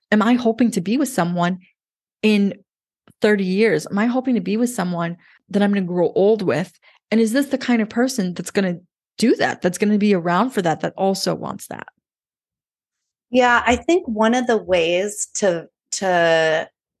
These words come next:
Speaker 2: realize that when you're dating someone, because that can be kind of a hard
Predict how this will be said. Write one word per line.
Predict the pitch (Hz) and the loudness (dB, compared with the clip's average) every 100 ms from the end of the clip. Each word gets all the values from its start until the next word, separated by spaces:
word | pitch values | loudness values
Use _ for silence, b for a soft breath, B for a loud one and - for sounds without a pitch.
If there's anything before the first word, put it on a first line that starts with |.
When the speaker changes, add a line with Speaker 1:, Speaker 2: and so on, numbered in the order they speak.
| _ - | _ -20
Speaker 2:
realize | 160 170 175 185 208 247 262 - | -12 -4 -2 0 2 2 -2 -2
that | 269 302 320 | -2 0 -2
when | 226 208 | -4 -2
you're | 196 175 | -2 -4
dating | - 160 165 196 | -2 -2 0 -4
someone, | 208 - 214 226 247 | -4 -4 0 0 -2
because | 220 202 220 | -2 -2 -2
that | 226 | -2
can | 277 254 | -2 -4
be | 240 220 | -4 -6
kind | - - 185 190 220 | -8 -10 -6 -2 -2
of | 196 | 0
a | 170 | -2
hard | - 175 170 170 170 | -2 0 2 2 0